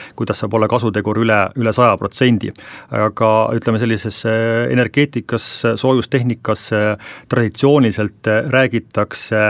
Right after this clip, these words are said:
kütteväärtustest alumise kütteväärtuse järgi ja ka kasutegurid olid alumise kütteväärtusega.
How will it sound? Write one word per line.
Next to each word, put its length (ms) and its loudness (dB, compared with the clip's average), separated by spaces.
kütteväärtustest 1120 -2
alumise 600 0
kütteväärtuse 640 -2
järgi 540 0
ja 160 -4
ka 260 2
kasutegurid 760 -2
olid 220 -2
alumise 360 2
kütteväärtusega. 920 -2